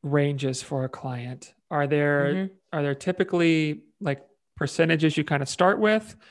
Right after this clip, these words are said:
Speaker 1: Does that depend on, um, their, their level of activity, intensity, that kind of stuff? Uh, h-, talk us through that a little
Speaker 2: Yeah,
Speaker 1: bit.
Speaker 2: exactly right. I, I will start with, again, the calculation of estimated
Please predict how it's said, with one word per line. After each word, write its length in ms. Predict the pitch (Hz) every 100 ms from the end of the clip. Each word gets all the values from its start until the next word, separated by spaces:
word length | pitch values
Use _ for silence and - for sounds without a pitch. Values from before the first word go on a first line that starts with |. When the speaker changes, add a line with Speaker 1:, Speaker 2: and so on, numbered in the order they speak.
| _ _ -
Speaker 1:
Does 200 | 151 143
that 140 | 151
depend 380 | 151 - 160 151
on, 640 | 160 139 135 135 135 135 127 _ _ _ -
um, 520 | 139 131 131 131 127
their, 240 | 139 131 131
their 420 | - 165 135 131
level 360 | 131 139 135 131
of 80 |
activity, 500 | 135 - 190 180 175
intensity, 600 | 156 147 190 185 175 170
that 200 | 151 160
kind 160 | - 165
of 60 | 151
stuff? 500 | 165 156 151 - -
Uh, 420 | 160 139 139 147 214
h-, 80 | 202 _ _ -
talk 180 | 160 165
us 140 | 156
through 120 | 143
that 100 | 135
a 20 | 135
little 20 |
Speaker 2:
Yeah, 140 | 170 151
Speaker 1:
bit. 160 | - _ - - - -
Speaker 2:
exactly 500 | 208 202 226 226 170
right. 300 | 160 160 - -
I, 300 | 185 196 185 _ -
I 180 | 196 214
will 140 | 208
start 460 | 202 - 269 311 -
with, 440 | 196 185 180 - - _ - - - -
again, 400 | 170 180 156 151
the 120 | 151 _ _ -
calculation 680 | 202 196 226 202 196 190
of 420 | 175 165 160 147 - -
estimated 840 | 165 - - 180 165 165 160 156